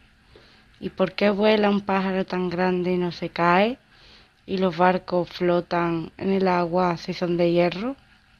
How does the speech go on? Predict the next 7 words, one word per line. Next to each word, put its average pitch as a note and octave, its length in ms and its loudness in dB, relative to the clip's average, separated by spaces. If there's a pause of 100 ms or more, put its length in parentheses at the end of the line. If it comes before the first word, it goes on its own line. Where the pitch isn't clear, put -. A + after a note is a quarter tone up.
(460)
¿Eh? B3+ 220 0 (500)
¿Ese G#3 200 2
qué C4 120 0
tipo G3+ 240 0
de G3+ 80 4
brujería E3+ 580 0
es? C#3+ 120 -8